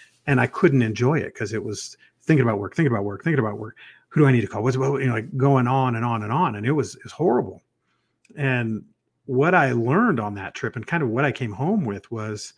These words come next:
that I'd been lying to myself for years about what my mortgage business was about and what I was trying to achieve. I had convinced myself that I was, in fact, trying to provide a better life for my family.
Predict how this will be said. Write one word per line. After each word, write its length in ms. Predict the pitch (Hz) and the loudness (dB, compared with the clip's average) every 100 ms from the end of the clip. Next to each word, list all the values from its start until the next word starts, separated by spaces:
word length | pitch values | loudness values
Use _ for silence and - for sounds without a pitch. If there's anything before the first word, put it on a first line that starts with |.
| _ _ _ _ _ | _ _ _ _ _
that 140 | - 135 | -2 2
I'd 100 | 143 | 2
been 200 | 127 110 | 2 -2
lying 420 | 104 147 175 104 | -2 -2 -2 -6
to 100 | 110 | -10
myself 440 | 101 101 - 101 | -12 -12 -12 -14
for 200 | - 101 | -14 -14
years 720 | 98 113 165 196 101 95 - - | -10 -6 -2 0 0 -4 -14 -18
about 380 | - 117 113 113 | -10 -4 -4 -4
what 420 | 110 120 135 - | -8 -4 -2 -4
my 380 | 117 120 120 120 | -6 -4 -2 -2
mortgage 440 | 117 117 113 113 101 | -4 -4 -6 -6 -12
business 360 | 95 107 - | -16 -16 -18
was 100 | 107 | -16
about 360 | 113 165 175 - _ _ _ _ - | -6 -6 -6 -10 _ _ _ _ -10
and 100 | 120 | -6
what 200 | 117 113 | -4 -4
I 80 | 107 | -4
was 160 | 107 | -6
trying 260 | - 95 95 | -8 -8 -10
to 100 | 104 | -10
achieve. 460 | - - 185 95 - - | -12 -6 -6 -6 -10 -6
I 200 | 139 156 | -2 0
had 200 | 139 120 _ - | -2 -4 _ -6
convinced 520 | 135 113 170 - - | -4 0 -2 -2 -6
myself 600 | 104 98 - 90 117 - | -10 -10 -12 -14 -16 -14
that 140 | 123 | -10
I 100 | 113 | -6
was, 500 | 123 139 131 127 113 | -2 -2 0 -2 -6
in 120 | 113 107 | -10 -10
fact, 480 | 104 95 95 - _ _ _ _ _ _ _ _ _ _ _ _ | -6 -4 -4 -10 _ _ _ _ _ _ _ _ _ _ _ _
trying 340 | - 117 120 | -4 -2 0
to 100 | 117 | -4
provide 540 | - 117 107 113 107 101 | -6 -6 -2 -2 -2 -6
a 60 | |
better 220 | 104 104 104 | -8 -8 -8
life 240 | 90 90 | -8 -8
for 140 | - | -10
my 120 | 95 95 | -12 -12
family. 440 | - 110 95 - | -8 -8 -8 -14